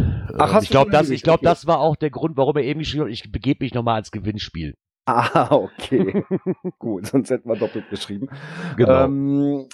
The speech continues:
Speaker 1: ja, äh, das Gewinnspiel läuft noch. Ihr habt also noch Zeit bis zum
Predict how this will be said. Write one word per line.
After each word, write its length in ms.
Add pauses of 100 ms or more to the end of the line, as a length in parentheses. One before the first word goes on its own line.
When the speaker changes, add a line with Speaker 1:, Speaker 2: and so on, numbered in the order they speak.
(100)
Speaker 1:
ja, 680
äh, 40
das 200
Gewinnspiel 340
läuft 320
noch. 320
Ihr 240
habt 320
also 220
noch 340
Zeit 380 (260)
bis 460
zum 580